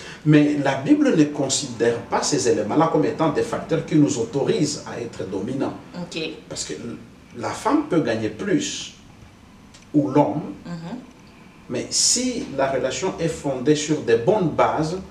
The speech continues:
Speaker 2: Ça peut marcher.
Speaker 1: le respect, la considération de l'autre, l'amour dont la Bible parle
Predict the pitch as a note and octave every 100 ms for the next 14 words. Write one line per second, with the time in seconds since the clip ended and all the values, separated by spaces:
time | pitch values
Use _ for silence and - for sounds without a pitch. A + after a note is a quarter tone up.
0 | - - E3 D#3 D#3 C#3+ - B2 A#2+ A2+
1 | - D#3 D3+ C#3+ C#3+ C#3+ - - D3 -
2 | B2 A2+ - B2+ A2+ A#2 B2 F#2 - -
3 | - - - - A#2 B2+ D3 F3 D3+ B2
4 | - B2 A#2 A2 G#2 G#2 G2 B2 A2 -
5 | - A#2+